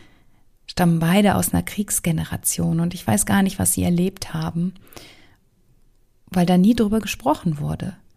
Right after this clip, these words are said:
Und meine Mutter hatte zu ihrer Mutter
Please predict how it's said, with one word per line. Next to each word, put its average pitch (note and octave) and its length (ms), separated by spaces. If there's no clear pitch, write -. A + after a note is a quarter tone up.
Und F#3 440
meine G#3+ 360
Mutter G3 400
hatte F3 220
zu - 160
ihrer A3 340
Mutter F#3+ 600